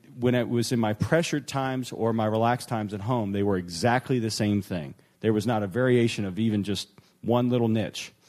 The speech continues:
And my wife's was exactly the same. Hers matched up perfectly too. And they were complete opposites. And we realized we were a perfect match for each other. But what was interesting is we are who we are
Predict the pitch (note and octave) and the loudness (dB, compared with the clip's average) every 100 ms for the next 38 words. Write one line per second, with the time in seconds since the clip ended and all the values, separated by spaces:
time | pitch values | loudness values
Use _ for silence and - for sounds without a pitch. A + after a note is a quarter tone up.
0 | - - - A2+ B2+ B2 B2 D#3 A#2 A2+ | -20 -20 -8 -2 2 4 4 4 4 0
1 | - - A#2 A2 F#2 A#2 A2+ A2+ - A#2 | -6 -4 -4 -2 0 2 2 -2 0 0
2 | G#2 B2+ C#3+ C3 A2+ G#2+ D#2+ B2 - A#2 | 2 2 2 2 0 0 -2 -6 -4 -4
3 | - A2 - D3 G2 D#2 - - F#2+ G#2 | -4 -6 -4 -2 -2 -4 -12 -6 2 4
4 | G#2 G2+ G2 A2+ G#2+ - C3 C3+ C3+ - | 4 0 -6 -8 -6 -4 0 2 2 0
5 | A2 G#2+ - - - - - - - - | 4 4 4 2 0 -6 -12 -12 -18 -20
6 | - - A2+ A#2+ A2+ A#2+ B2 C3 B2 A2 | -20 2 6 8 10 8 8 8 8 6
7 | A#2+ C#3 C3 A#2+ C3 D3 B2+ A#2+ A2 A#2 | 4 6 4 6 4 4 2 2 2 4
8 | B2+ C3 D#3+ F#3 - A#2+ A2+ A2 G#2+ B2 | 2 2 2 2 4 6 6 4 4 4
9 | F3+ D3 E3 D#3 C3+ B2 A#2 C#3+ A#2+ F2+ | 6 6 4 4 4 6 8 8 6 2
10 | G#2+ | -2